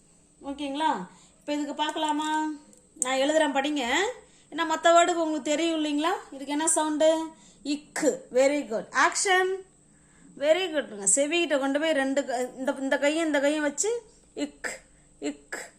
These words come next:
இக். அவ்வளோதாங்க. இக், இல், கில்.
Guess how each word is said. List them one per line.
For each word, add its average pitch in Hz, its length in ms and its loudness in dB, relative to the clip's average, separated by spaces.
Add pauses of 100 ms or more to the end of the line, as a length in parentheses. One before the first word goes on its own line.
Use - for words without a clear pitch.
(220)
இக். - 500 -8
அவ்வளோதாங்க. 220 680 2 (480)
இக், - 460 -8 (1600)
இல், 262 680 4 (580)
கில். 302 580 2